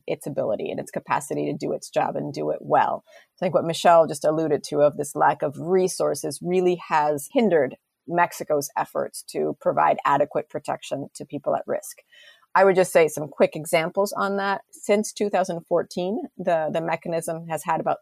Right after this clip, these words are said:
thirty-six staff members. And at the time, they were overseeing the protection of around a hundred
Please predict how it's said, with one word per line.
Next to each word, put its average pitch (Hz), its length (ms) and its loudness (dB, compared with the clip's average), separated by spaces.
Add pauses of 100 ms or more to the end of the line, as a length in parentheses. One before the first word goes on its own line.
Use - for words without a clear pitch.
thirty-six 170 640 2 (120)
staff 143 440 0
members. - 460 -10 (340)
And 160 100 -2
at 156 100 0
the 170 80 0
time, 220 500 2
they 180 120 8
were 175 160 6
overseeing 170 560 2
the 165 80 -4
protection 160 540 -6
of 151 100 -4
around 151 300 0
a - 20 -2
hundred - 540 -2